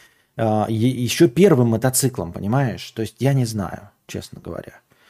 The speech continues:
Хотя второй мне просто не нравится по виду. Первый, конечно, гораздо более приятен. Конечно, гораздо более приятен. Но не забывай, как я сказал, четыре тысячи пробег — это наебалово, если ты не первый водитель на территории Р Ф. А во-вторых,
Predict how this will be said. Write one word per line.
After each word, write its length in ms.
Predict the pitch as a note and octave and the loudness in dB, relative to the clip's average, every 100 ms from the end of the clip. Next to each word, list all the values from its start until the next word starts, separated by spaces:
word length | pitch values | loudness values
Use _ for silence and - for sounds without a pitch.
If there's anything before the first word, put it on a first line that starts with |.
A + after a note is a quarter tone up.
| _ - - - | _ -20 -20 -20
Хотя 260 | - B2+ - | -4 2 2
второй 260 | - G#3+ A3 | 4 4 4
мне 100 | G3+ | 2
просто 260 | A3+ F3+ | -2 0
не 80 | G3 | 2
нравится 340 | G3+ D#3 B2 | 4 2 -2
по 140 | B2 D#3+ | -2 -2
виду. 260 | E3 A2+ | 0 -4
Первый, 300 | - E3+ D3 | 0 2 2
конечно, 480 | A#2+ C#3 G3 G3+ D3+ | 0 -2 0 -2 0
гораздо 400 | B2 D3 B2+ A2 | 2 2 2 -2
более 300 | G2+ A2+ F#2+ | 0 0 0
приятен. 440 | G2 F#2+ E2 - - | -2 -4 -6 -10 -8
Конечно, 460 | A2 C3+ F3 B2+ | -2 4 4 2
гораздо 320 | A2 G#2+ G2 - | -2 -2 -4 -8
более 220 | G2 F#2+ | -10 -10
приятен. 340 | F#2 F2 - _ - - - | -12 -12 -14 _ -20 -20 -4
Но 100 | C3+ | 0
не 140 | E3+ | 2
забывай, 380 | D#3+ F#3+ F3+ A2+ | 2 0 2 0
как 180 | A2+ B2 | -4 -6
я 80 | A#2 | -4
сказал, 300 | C3+ G2+ - | -4 -4 -8
четыре 280 | - E3 | 0 0
тысячи 320 | C#3+ F3 - A#2 | 2 -4 -4 0
пробег — 380 | C3+ C#3+ A#2 | 0 0 -2
это 160 | A2+ A2+ | -2 0
наебалово, 520 | D#3 C#3+ G#2 G2+ A2+ | 0 2 2 2 2
если 260 | C3 B2+ C#3 | -2 -4 -6
ты 220 | D3+ C#3+ - - - | -4 -6 -10 -14 -2
не 260 | A#2+ C#3+ | 2 2
первый 360 | B2+ C3 B2 A#2 | 2 2 2 2
водитель 460 | A2+ A#2 A2+ A2+ G#2+ | 0 -2 -2 -4 -2
на 120 | G#2+ | -2
территории 380 | A2 A#2 G#2+ G#2+ | -2 -2 0 2
Р 100 | G#2 | 2
Ф. 240 | G#2 - _ - - - - - - - - _ _ | -2 -10 _ -20 -20 -20 -20 -20 -20 -20 -20 _ _
А 100 | A#2 | 0
во-вторых, 420 | C#3 C3+ F3 A#3+ | 0 0 2 2